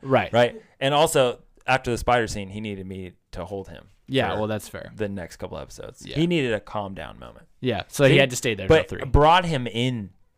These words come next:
Speaker 2: to the show. Didn't make him feel stupid for not watching it.
Speaker 1: Right, right.
Speaker 2: Right? Like, like, Disney fans are good at that. Like, you've been great at that. You're like, "Bro, you gotta watch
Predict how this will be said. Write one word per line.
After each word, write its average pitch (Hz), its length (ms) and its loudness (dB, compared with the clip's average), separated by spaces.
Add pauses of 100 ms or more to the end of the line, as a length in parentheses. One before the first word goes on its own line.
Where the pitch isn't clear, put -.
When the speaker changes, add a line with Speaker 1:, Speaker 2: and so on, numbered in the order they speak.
(220)
Speaker 2:
to - 120 -8
the 95 100 -10
show. - 380 -12 (360)
Didn't 160 380 0
make 127 260 0
him 113 180 -10
feel 101 220 -10
stupid 110 560 -6
for 92 160 -16
not 73 220 -12
watching 82 380 -12
it. 117 60 -10
Speaker 1:
Right, 95 320 -2
right. 95 240 -4
Speaker 2:
Right? 156 140 2
Like, 147 160 0 (440)
like, - 160 -18 (140)
Disney 131 440 -4
fans - 440 -16
are - 120 -18
good 101 160 -6
at - 100 -10
that. - 240 -16
Like, 104 140 -8
you've 185 160 0
been 202 140 0
great 120 200 2
at 165 80 0
that. 95 60 -12
You're 107 140 -8
like, 95 100 -12
"Bro, 92 380 -12 (760)
you 113 100 -18
gotta - 360 -6
watch - 220 -20